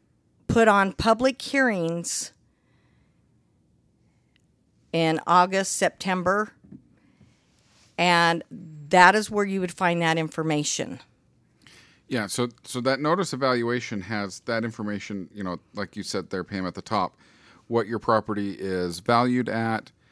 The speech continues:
Speaker 2: um, if you have the primary residential exemption, that forty-five percent discount, um, and then all the taxing entities underneath, the tax rate, what that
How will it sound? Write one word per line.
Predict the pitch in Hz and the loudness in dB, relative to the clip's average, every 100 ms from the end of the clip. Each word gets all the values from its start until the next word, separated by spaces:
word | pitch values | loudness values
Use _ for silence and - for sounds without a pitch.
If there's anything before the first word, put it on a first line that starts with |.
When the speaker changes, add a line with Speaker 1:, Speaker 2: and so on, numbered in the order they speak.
| _ _ | _ _
Speaker 2:
um, | 95 95 | -6 -4
if | 92 - | -4 -4
you | |
have | 98 | -4
the | 92 | -4
primary | - 107 107 101 | -2 0 0 0
residential | 95 98 98 98 - 95 | 0 -2 -4 -8 -8 -8
exemption, | 90 107 113 - 113 110 107 _ _ _ _ | -6 -4 -4 -4 -4 -4 -6 _ _ _ _
that | - 90 | -10 -10
forty-five | - 101 92 92 | -8 -10 -4 -4
percent | - 85 80 58 | -4 -10 -10 -8
discount, | 117 - 120 104 107 - - _ _ _ _ _ _ - | -8 -8 -6 -6 -8 -12 -20 _ _ _ _ _ _ -6
um, | 92 87 87 87 - _ _ | -2 0 -2 -4 -10 _ _
and | - 110 | -4 0
then | 110 | 2
all | 98 117 113 | 4 4 4
the | |
taxing | 110 127 113 117 | 0 -4 -4 -4
entities | 107 101 98 92 | -2 -2 -4 -8
underneath, | 110 104 101 104 101 98 - _ | -6 -4 -2 -2 -2 -4 -10 _
the | 101 | -10
tax | 101 117 107 - | -4 -4 -4 -4
rate, | 104 101 101 | 0 0 -2
what | 95 | -6
that | - 82 | -6 -6